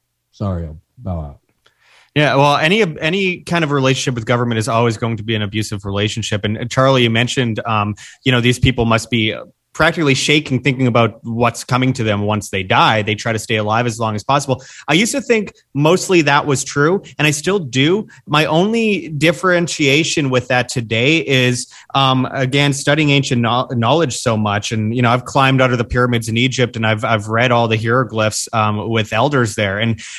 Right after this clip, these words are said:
Speaker 2: w-, what they are obsessed with, if you look at the, uh, burning of the Library of Alexandria and stuff like that, I do think that, um, for them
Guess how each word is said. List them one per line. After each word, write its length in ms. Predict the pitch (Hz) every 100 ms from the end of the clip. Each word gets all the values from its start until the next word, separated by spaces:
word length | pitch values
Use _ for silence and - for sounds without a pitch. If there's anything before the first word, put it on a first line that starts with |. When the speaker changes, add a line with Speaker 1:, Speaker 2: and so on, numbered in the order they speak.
| -
Speaker 2:
w-, 180 | 175 156
what 320 | 147 196 139
they 240 | 156 196
are 180 | 185 151
obsessed 420 | 123 - 160 -
with, 240 | 117 107 -
if 160 | 120
you 100 | 127
look 200 | 131 135
at 80 | 131
the, 140 | 120
uh, 200 | 117 123
burning 320 | 104 120 123 123
of 80 |
the 60 | 110
Library 340 | 107 110 113 104
of 80 |
Alexandria 600 | 107 101 98 110 113 117
and 100 | 104
stuff 140 | 104 110
like 120 | 104
that, 220 | 139 135 - -
I 100 | 139
do 260 | 135 156 233
think 400 | - 143 180 -
that, 400 | 147 135 135 - _ _
um, 320 | 143 139 131 131 143
for 160 | 160 135
them 540 | 113 127 151 190 151